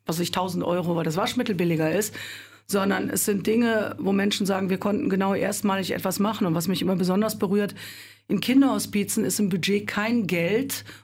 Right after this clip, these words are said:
um Geschwisterkindern Geschenke zu machen, die beachten zu können, sondern de-, das Budget fokussiert sich auf die kranken Kinder.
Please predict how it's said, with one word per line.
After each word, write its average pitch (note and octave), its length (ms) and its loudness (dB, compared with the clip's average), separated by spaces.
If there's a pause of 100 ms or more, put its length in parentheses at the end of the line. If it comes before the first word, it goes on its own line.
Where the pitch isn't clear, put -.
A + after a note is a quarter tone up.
um G#3 140 2
Geschwisterkindern G3+ 840 0
Geschenke F3 400 0
zu E3 160 -2
machen, C#3+ 300 0
die E3 100 0
beachten - 460 -2
zu C#3 160 -4
können, C#3 240 2
sondern E3 360 0 (400)
de-, F3 240 0
das - 220 -4
Budget G#3+ 300 0
fokussiert G#3+ 560 -2
sich - 340 -4
auf F3 220 -2
die - 160 -4
kranken - 340 -2
Kinder. A3 480 2